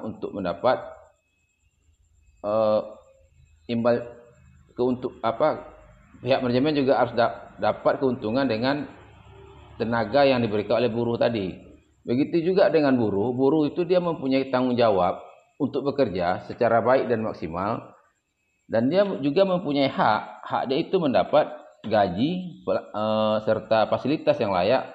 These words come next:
oleh perusahaan. Sampai detik hari ini kita lihat hal-hal ini masih jauh dari harapan kita bersama. Kalau kita lihat, eh, negara-negara yang telah maju serikat pekerjaan seperti di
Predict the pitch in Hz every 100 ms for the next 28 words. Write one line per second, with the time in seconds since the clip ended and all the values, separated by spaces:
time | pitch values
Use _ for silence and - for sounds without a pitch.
0 | - 107 110 107 104 107 92 87 78 -
1 | _ _ _ _ _ - 104 - 160 160
2 | 156 - 117 110 131 160 127 - - _
3 | _ _ - 113 113 107 127 139 - -
4 | - _ _ _ _ - 73 104 101 107
5 | 104 107 135 135 - 101 101 110 87 107
6 | 131 147 107 101 101 101 98 92 92 -
7 | 92 92 - 90 90 87 92 113 113 110
8 | 113 110 - 110 117 120 - - - _
9 | _ _ _ - 98 101 104 107 107 107
10 | 107 110 110 107 110 110 110 107 107 104
11 | 104 98 - 98 113 117 123 110 98 107
12 | 101 101 98 104 104 101 92 98 95 104
13 | 92 98